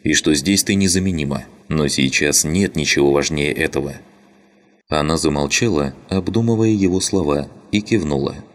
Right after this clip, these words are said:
"Это то, чего бы хотел Грейсон". "Это должно быть и тем, чего хочешь ты", настаивал Андерсон.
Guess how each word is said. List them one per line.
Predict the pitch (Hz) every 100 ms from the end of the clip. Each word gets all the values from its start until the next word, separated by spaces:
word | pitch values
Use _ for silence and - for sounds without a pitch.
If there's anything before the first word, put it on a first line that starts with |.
| - _ _ -
"Это | 82 - 87
то, | - 107
чего | - 90 90
бы | 87
хотел | - - 95
Грейсон". | 90 82 71 - 65 - - - - - _ _ _ _
"Это | 76 71 76
должно | 73 73 73 76
быть | 73 71
и | 65
тем, | 92 90 69 - -
чего | - 76 78
хочешь | - 78 82 -
ты", | 73 67 - - - -
настаивал | 73 67 - 92 101 95 -
Андерсон. | 80 69 - - 67